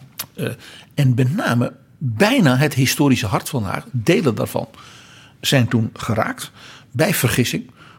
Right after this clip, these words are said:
De bedoeling was om eigenlijk een paar honderd meter verderop, eh,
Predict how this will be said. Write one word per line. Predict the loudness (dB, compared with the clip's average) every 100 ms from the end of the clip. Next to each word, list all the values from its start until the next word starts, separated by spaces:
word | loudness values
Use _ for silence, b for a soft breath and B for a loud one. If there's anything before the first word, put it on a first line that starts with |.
| B
De | -8
bedoeling | -2 2 4 4 2
was | 0
om | -4
eigenlijk | -4 -4 -2 -4
een | -6
paar | -6 -2 2
honderd | 2 2
meter | 0 0 -4
verderop, | -4 -4 -2 -2 -4 -6 B B B B B _
eh, | -12